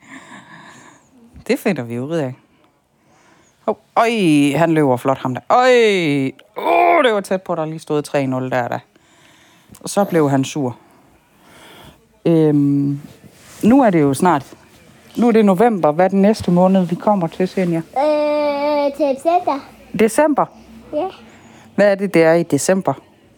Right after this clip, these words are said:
Speaker 2: Øh, jul.
Speaker 1: Jul! Har du no-,
Speaker 2: <laughs>
Speaker 1: har du nogle julegaveønsker?
Speaker 2: Ja.
Speaker 1: Hvad ønsker du dig?
Speaker 2: Øh, så er det en bil.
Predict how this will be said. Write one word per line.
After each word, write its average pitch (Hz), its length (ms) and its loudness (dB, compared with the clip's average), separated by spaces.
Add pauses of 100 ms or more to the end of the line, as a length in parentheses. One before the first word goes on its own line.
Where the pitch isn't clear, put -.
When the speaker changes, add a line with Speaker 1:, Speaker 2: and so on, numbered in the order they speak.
(200)
Speaker 2:
Øh, 262 560 -6
jul. 302 380 -8 (120)
Speaker 1:
Jul! 311 1040 4
Har 185 140 0
du 190 120 0
no-, 226 380 0
Speaker 2:
<laughs> - 60 -16
Speaker 1:
har 170 80 2
du 175 100 -4
nogle 202 320 0
julegaveønsker? 294 1000 -2 (420)
Speaker 2:
Ja. 262 640 -6 (140)
Speaker 1:
Hvad - 180 0
ønsker 240 300 -2
du 202 120 -2
dig? 196 120 -2 (380)
Speaker 2:
Øh, 339 260 -6
så 349 60 -10
er 320 140 -10
det 262 140 -10
en 262 60 -18 (140)
bil. 359 300 -12